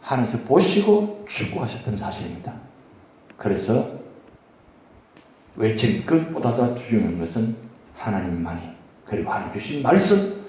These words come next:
이 말씀 붙들고 나갈 때 하나님께서 반드시 축복으로 인도하실 줄 믿습니다. 이 말씀 역사가 여러분 삶 속에 나타날 줄 믿습니다.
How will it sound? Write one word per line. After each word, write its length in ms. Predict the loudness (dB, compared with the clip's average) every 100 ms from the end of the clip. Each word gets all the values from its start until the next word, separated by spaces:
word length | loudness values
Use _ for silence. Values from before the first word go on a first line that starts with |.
| -18 -4
이 220 | 4 8 10
말씀 400 | 8 8 6 4
붙들고 800 | 4 8 8 8 6 4 -4 -2
나갈 360 | 0 0 -2 -6
때 280 | -6 -6 -8 -14 -20 -8
하나님께서 640 | -6 -6 -8 -10 -8 -8 -8 -12
반드시 580 | -8 -6 -6 -10 -12 -16 -14 -2
축복으로 540 | 0 2 2 0 -4 -12 -10 2
인도하실 440 | 4 4 2 -2
줄 100 | -6
믿습니다. 600 | -2 0 0 -2 -8 -10 -12 -20 -20 -18 -2
이 160 | 4 8
말씀 340 | 10 8 8
역사가 580 | 6 6 4 2 -2 -8 -4 4
여러분 220 | 4 4
삶 220 | 2 -2
속에 220 | -4 -4
나타날 380 | -6 -4 -2 2
줄 140 | 6 6
믿습니다. 500 | 6 4 0 -6